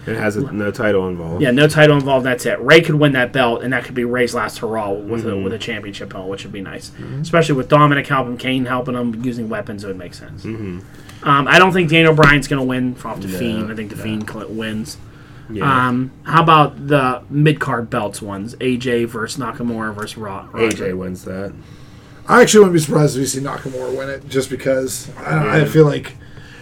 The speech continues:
Speaker 3: I, I feel like Nakamura's probably the one that needs the most help right now.
Speaker 2: Yeah.
Speaker 3: A J is, is pretty good,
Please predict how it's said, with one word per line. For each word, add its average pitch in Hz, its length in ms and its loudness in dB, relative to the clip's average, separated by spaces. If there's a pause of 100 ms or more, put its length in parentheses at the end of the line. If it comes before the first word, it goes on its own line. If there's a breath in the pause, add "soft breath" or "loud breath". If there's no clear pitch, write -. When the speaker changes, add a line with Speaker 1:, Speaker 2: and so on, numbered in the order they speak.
(240 soft breath)
Speaker 3:
I, 170 320 8
I 156 60 8
feel 175 200 8
like 156 120 10
Nakamura's 156 520 6
probably 151 200 8
the - 20 8
one 147 160 4
that 147 60 2
needs 147 160 2
the 147 60 2
most 139 260 0
help 139 240 0 (100)
right 135 240 -4
now. 143 340 -4 (140)
Speaker 2:
Yeah. 147 280 4 (1080 soft breath)
Speaker 3:
A 143 180 4
J 139 360 6
is, 131 520 -4
is 123 100 -10
pretty 131 220 -2
good, 127 320 -6